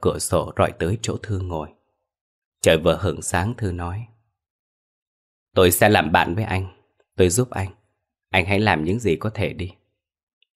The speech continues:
Lần đầu tiên trong đời Việt cảm nhận được ánh nắng ấm áp như thế nào. Thư bắt đầu thân thiết với Việt,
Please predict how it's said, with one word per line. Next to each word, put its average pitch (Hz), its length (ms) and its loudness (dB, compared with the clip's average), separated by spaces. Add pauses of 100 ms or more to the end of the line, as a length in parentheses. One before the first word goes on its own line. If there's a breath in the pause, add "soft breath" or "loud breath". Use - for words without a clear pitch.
(1400)
Lần 92 200 6
đầu 87 120 6
tiên 104 360 4
trong 104 240 0
đời 80 360 0
Việt 90 180 4
cảm 82 200 2
nhận 85 240 2
được 80 180 0
ánh 110 220 -2
nắng 110 220 0
ấm 110 200 -2
áp 151 260 -4
như 95 180 -2
thế 107 120 -6
nào. 95 360 -10 (680)
Thư 95 140 4
bắt 92 200 2
đầu 80 180 6
thân 95 220 -2
thiết 139 200 -6
với 143 220 0
Việt, 80 320 0